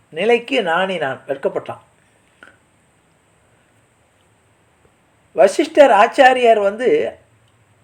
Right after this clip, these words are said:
ஆறுதல் சொல்றார். "இல்லப்பா, இப்ப அரசன் அல்லாத நாடு, ஆபத்தான சூழ்நிலை.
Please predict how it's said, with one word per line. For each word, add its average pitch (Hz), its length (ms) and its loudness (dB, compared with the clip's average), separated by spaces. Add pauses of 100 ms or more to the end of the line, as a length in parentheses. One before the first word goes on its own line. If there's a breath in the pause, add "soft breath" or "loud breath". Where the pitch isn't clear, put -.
(1080)
ஆறுதல் 254 460 0
சொல்றார். 131 300 -8 (800)
"இல்லப்பா, 202 360 0
இப்ப 208 220 -2
அரசன் 196 400 -4
அல்லாத 185 400 -2
நாடு, 170 560 -6 (200)
ஆபத்தான 170 600 -4
சூழ்நிலை. 147 580 -6